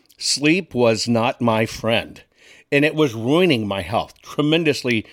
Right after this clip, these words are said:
ruining my health. Well, I saw Mike's commercial and know Mike for a long time. I finally broke down and got My Pillows. I took those nine pillows, I tossed them out completely,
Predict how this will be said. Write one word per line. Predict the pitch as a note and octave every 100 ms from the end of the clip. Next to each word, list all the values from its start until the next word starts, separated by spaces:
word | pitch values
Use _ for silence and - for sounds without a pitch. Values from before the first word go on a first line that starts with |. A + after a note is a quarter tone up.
| _ -
ruining | A#2 A#2 G#2
my | F#2+ E2+
health. | F#2+ D#2+
Well, | C#3+ F#3
I | G3+ A#3+
saw | - F3 F#3+ A2 F2+ _ _ _ _ -
Mike's | A2 G#2 -
commercial | - G#2+ A#2 F#3
and | G3
know | F#3 A#3
Mike | E3 D#3+ D#3
for | D#3+
a | D#3
long | D3+ D3
time. | E3+ F3+ G#2 F#2 _ _ _ _ _ _ _ -
I | B2+
finally | D#3 F3 G3+
broke | G#3 D3+
down | D3+ D3+
and | B2+
got | B2+
My | A#2 A#2+
Pillows. | B2 G#2 D2+ - - _ - - - _
I | C#3
took | D3 G3+ -
those | A3 E3+
nine | E3 F3+ A3
pillows, | E3 D3+ A2+ G#2+ D3+ - _ _ -
I | C3+ C3+
tossed | - E3 F3+ G3+ -
them | E3+ D#3+ -
out | C3+ F2 - - - _ _ _ _ _ _ _ -
completely, | D#3 E3+ C#4 B3+ F#2+ D#2+